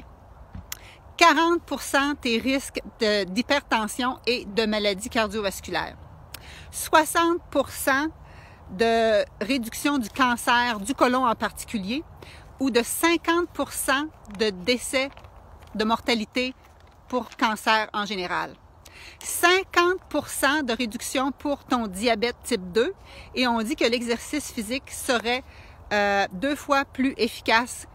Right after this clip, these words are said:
que l'insuline pour les gens qui ont le diabète type un. Quarante pour cent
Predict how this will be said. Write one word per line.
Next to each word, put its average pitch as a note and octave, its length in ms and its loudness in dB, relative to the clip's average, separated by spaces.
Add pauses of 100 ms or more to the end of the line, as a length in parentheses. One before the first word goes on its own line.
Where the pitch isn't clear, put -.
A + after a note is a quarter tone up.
(100)
que A3+ 80 -2
l'insuline G3+ 920 -2 (420)
pour G#3 180 -4
les G3 160 -2
gens G#3 160 -4
qui G#3+ 140 -8
ont F#3+ 40 -6
le F#3 140 -4
diabète F3+ 400 -4 (220)
type - 200 -6 (120)
un. F3 140 -2 (720)
Quarante E4 440 6
pour - 240 0
cent C4+ 300 2